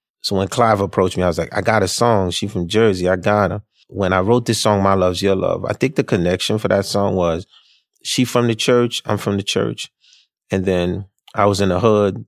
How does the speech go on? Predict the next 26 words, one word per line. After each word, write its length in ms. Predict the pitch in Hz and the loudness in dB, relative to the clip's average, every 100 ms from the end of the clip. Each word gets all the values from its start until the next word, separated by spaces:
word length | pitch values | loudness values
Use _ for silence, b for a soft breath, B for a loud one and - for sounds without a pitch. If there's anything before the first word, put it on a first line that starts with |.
| - | -6
listening 480 | 101 - 95 92 | -4 0 0 0
to 180 | 90 82 | -2 0
I 100 | 98 | -2
Believe 440 | 95 92 95 95 92 | 0 -2 -2 -2 -4
the 80 | |
Children 460 | 90 101 92 107 90 | -6 -4 -2 -2 -2
of 80 | 87 | -2
the 80 | 85 | -4
Future, 400 | 101 95 104 101 | -6 -4 -4 -2
just 320 | 92 92 - | -2 -4 -2
her 100 | 92 | -2
interpretation 680 | 85 - 87 - 95 92 90 | -2 -4 -4 -4 -4 -2 -4
of 40 | |
that. 160 | 90 B B B _ - | -4 B B B _ -2
And 100 | 90 | 0
then 160 | 85 - | 0 0
I 80 | 101 | 0
used 160 | 101 | 0
to 60 | 98 | 0
watch 300 | 90 87 - | 0 0 -2
her 100 | 90 | -4
sing 240 | - 98 | -2 -2
in 80 | 90 | 0
the 80 | 80 | -2
church 360 | - 107 95 - | 0 0 2 0
just 280 | 107 - | -2 -4